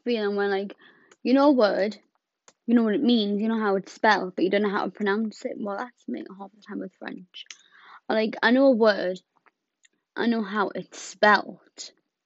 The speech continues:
I just need to, like, I need to basically do a double check.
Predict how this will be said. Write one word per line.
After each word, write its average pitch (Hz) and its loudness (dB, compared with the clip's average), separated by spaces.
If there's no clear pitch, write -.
I 185 -16
just 180 -16
need 208 -6
to, 220 -8
like, 196 -10
I - -6
need 247 2
to 262 2
basically 226 2
do 196 -2
a 190 -2
double 185 -4
check. - -10